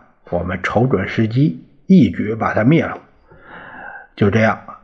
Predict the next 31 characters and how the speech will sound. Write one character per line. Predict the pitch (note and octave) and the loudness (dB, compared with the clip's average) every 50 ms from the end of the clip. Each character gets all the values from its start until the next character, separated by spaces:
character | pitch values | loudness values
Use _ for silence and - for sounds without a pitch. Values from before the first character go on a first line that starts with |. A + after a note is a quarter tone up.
| _ _ - | _ _ -20
你 | - F#2+ | -20 -16
不 | F#2+ F#2+ G2 | -10 -6 -4
要 | G2 F2+ F#2 | -2 -2 -2
多 | F2 A2 G#2 | -2 -4 -4
说 | F#2+ - A#2+ G2+ A2 | -2 -2 0 0 2
话 | B2+ A#2 | 0 0
啊， | - - - - - - - - - - _ _ - - | -2 -4 -6 -6 -6 -6 -8 -10 -12 -18 _ _ -16 -12
特 | - - - B2+ G#2 F#2+ F2+ F2 F2 | -4 0 0 2 2 2 0 0 -2
别 | - - G2 G2+ G#2+ | -2 -4 -2 0 2
的 | B2+ C3+ | 2 2
要 | A#2 F#2+ F#2 | 4 2 0
低 | F#2 - - A#2 A2+ A#2+ | -2 -4 -2 2 2 2
调。 | A#2+ B2+ C3 G2+ - - - - - - _ _ _ | 4 4 2 0 -2 -6 -10 -14 -18 -20 _ _ _
等 | _ - G2 A2 G#2 F2+ | _ -4 -2 -2 -2 -4
我 | E2 D#2 F2 F#2+ - - - - - - - - - - - - - - - - - - - | -4 -4 -4 -6 -4 -4 -6 -6 -6 -8 -14 -16 -14 -14 -12 -12 -12 -14 -14 -16 -16 -18 -8
这 | - A2+ G#2 | -4 -2 -2
个 | F#2+ - - G2+ F#2+ F#2+ F#2 F#2+ F#2 F2+ - - - - - - _ _ _ _ _ - - - - - - - _ | 0 0 0 0 2 2 0 0 -2 -4 -6 -8 -14 -20 -20 -20 _ _ _ _ _ -20 -20 -20 -20 -20 -20 -8 _
规 | - C3 C3 C3+ | 2 2 4 4
划 | C3 - C#3 A2+ - | 2 0 -2 -4 -4
布 | F2+ - C3 A#2+ | -4 -2 -2 -2
局 | G2+ A2 B2 | 0 0 0
好 | A#2+ - - - - | 0 -2 -4 -6 -6
了， | F2+ G#2+ C3 C#3+ - - - - _ _ _ _ _ | -4 -4 -4 -4 -4 -10 -16 -20 _ _ _ _ _
咱 | - - E2 F#2 | -4 -4 -2 -2
们 | G2+ F#2+ | -2 -2
再 | - G2+ F2+ | -2 -2 0
动 | - A#2+ G2+ F2 | 0 -2 -2 -2
手。 | - - - - - _ _ _ _ _ - - | -4 -6 -8 -10 -16 _ _ _ _ _ -12 -8
你 | - A2 | -6 -4
去 | - A2 | -2 0
吧。” | G2+ F#2 - - - | 0 0 -2 -4 -6